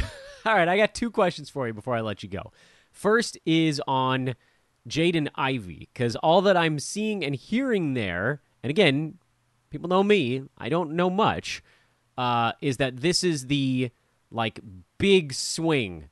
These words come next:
kind of guy. Could end up superstar, could end up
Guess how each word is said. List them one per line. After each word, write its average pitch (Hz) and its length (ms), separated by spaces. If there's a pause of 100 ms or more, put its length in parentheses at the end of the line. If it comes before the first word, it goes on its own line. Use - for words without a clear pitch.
(160)
kind 127 240
of 104 80
guy. 76 360 (100)
Could 202 280
end 190 200
up 185 200 (180)
superstar, 170 1000 (480)
could 185 200
end 156 180
up 151 220